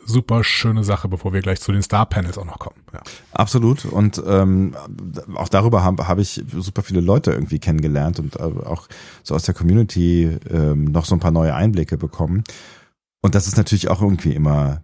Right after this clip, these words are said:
Speaker 2: immer ganz schön. Also auch zu, zu merken und zu fühlen, wie lebendig das alles ist, auch nach Jahrzehnten des Starts all dieser Franchises, die wir, ähm, also wir haben ja nur eins, aber ne,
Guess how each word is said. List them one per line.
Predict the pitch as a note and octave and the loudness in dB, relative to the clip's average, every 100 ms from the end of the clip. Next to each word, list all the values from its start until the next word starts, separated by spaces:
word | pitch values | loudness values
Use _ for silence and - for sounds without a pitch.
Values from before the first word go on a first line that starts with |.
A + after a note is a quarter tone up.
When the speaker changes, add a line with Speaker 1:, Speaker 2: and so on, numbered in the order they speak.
| _ | _
Speaker 2:
immer | - D#2 C#2+ | -2 0 0
ganz | C#2+ - | -2 -2
schön. | D#2 C#2 C2+ C2 | 0 0 0 -4
Also | - D2+ D2 | -6 -4 -4
auch | D#2+ E2+ | -4 -4
zu, | - D#2 D2 | -2 0 0
zu | - - D2+ D2+ D2 C#2+ - - - | -4 -6 -4 -2 -2 -4 -6 -16 -4
merken | D#2+ E2 A2 A#2+ F2+ | 0 2 2 2 0
und | E2 | 0
zu | - | -4
fühlen, | E2 - G2 G#2+ G2+ | -6 2 4 6 4
wie | F2 E2+ E2+ E2+ | 2 2 2 2
lebendig | F2 D#2 G2+ A#2 E2+ - - - - | 0 2 4 4 2 -2 -16 -20 -4
das | E2 - | -4 -2
alles | C2+ D#2 D2+ - | -2 -2 -4 -8
ist, | - E2 - - - | -6 -6 -6 -10 -8
auch | D#2 D#2 - - | -2 -2 -4 -4
nach | D2+ D2 - - _ _ _ _ _ _ _ _ - | -2 -2 -6 -18 _ _ _ _ _ _ _ _ -2
Jahrzehnten | G#2+ A2+ - D3 E3 D3 F#2+ A#2 | 0 0 2 2 4 2 2 2
des | G#2 - | 2 -2
Starts | - A2+ B2 F#2 - - | 0 2 2 0 -4 -6
all | - F2 | -2 0
dieser | F2 E2+ D#2+ | 2 0 0
Franchises, | F2 D#2 - D#2+ D#2+ D2+ D2 | 0 -2 0 0 0 0 -4
die | - D2 | -2 -2
wir, | C2+ C2+ C#2 C#2+ - | 0 0 0 -2 -4
ähm, | C#2 C2+ C#2+ C#2 - - - | -4 -2 -4 -6 -20 -16 -6
also | C2+ C2+ - | -4 -4 -6
wir | - | -6
haben | B1 | 0
ja | C#2 | 2
nur | C2 G1+ | 2 2
eins, | C#2+ - | 0 -2
aber | A#1+ B1+ | -2 0
ne, | C#2 A2 | 2 2